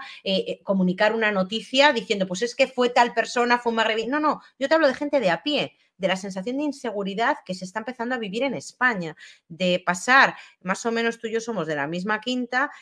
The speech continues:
yo recuerdo cuando era chavala y yo estudiaba hasta las tantas de la madrugada en una biblioteca que abría las veinticuatro horas del día en época de exámenes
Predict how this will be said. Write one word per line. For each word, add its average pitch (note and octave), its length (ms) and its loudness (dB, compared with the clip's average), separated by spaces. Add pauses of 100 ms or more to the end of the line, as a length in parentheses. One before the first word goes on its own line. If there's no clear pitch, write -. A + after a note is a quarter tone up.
(160)
yo F3 240 2
recuerdo G#3+ 400 0
cuando E3+ 200 -2
era F3 140 -2
chavala A3+ 640 2
y D3 140 -8
yo E3 80 -6
estudiaba G#3 640 0
hasta D3+ 640 -6
las D3+ 240 -4
tantas G3 340 -2
de G#3 100 -2
la G#3 100 -2
madrugada G#3 420 0
en D3 60 -4
una D#3+ 160 -4
biblioteca G3 520 -4
que - 60 -6
abría F3 420 2
las F3 140 0
veinticuatro F#3 420 -2
horas F#3 140 0
del F#3+ 140 -4
día G3+ 160 -2
en D3+ 60 -6
época F3 280 -6
de F#3+ 80 2
exámenes A3 500 -4